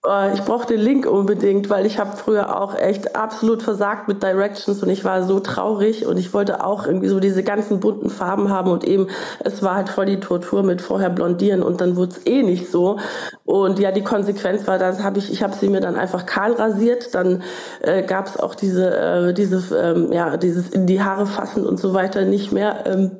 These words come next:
was <laughs> auch nochmal so ein Vorteil war. Und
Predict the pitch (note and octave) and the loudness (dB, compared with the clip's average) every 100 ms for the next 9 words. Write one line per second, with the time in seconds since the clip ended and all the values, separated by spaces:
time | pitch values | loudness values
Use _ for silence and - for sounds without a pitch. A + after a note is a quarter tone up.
0 | - G3+ G3+ - A3+ C#4 - - - - | -6 -6 -2 -4 0 -2 0 -4 -4 -2
1 | F#3+ F3+ F#3 F#3+ F3 F3 F3 F3+ G#3 G3+ | 0 0 2 2 2 0 -2 -2 -2 0
2 | G3+ F#3 F#3 F#3 F#3 F3 F3+ | 0 0 0 -2 0 2 2